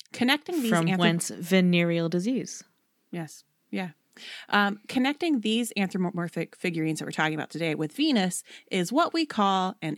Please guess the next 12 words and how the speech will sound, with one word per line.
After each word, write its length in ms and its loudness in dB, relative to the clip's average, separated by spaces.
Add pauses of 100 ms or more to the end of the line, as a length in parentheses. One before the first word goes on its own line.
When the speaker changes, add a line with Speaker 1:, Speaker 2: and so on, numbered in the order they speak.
Speaker 1:
a 220 2
priori 560 2
assumption. 640 -2 (140)
What 180 2
evidence 440 0
is 220 0
there 240 2
that 220 -4
these 200 -2
represent 440 -4
a 60 -2
goddess, 680 -2